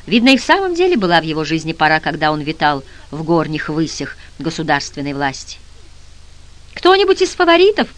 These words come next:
навлек на вас опалу?" — спросил Митя, почти не сомневаясь, что догадка верна. "Орловы? Или князь Таврический?" Данила гордо покачал головой. "Нет, я удалился сам,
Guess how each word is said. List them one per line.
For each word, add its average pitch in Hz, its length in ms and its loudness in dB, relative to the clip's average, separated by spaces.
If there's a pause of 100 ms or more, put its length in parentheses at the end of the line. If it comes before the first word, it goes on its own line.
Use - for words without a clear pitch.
(480)
навлек 220 440 4
на 208 120 4
вас 190 220 4
опалу?" — 190 440 4 (560)
спросил 156 440 -4
Митя, 180 320 -4 (260)
почти 208 440 0
не 240 100 -2
сомневаясь, 151 520 0
что - 140 -8
догадка 151 440 -4
верна. 143 340 -6 (220)
"Орловы? 339 560 4 (640)
Или 294 200 6
князь 240 420 4 (120)
Таврический?" 233 680 0 (720)
Данила 180 380 0
гордо 175 280 0
покачал 170 440 0
головой. 170 400 2
"Нет, 208 380 4 (1040)
я 180 460 6
удалился 247 540 0
сам, 147 500 -4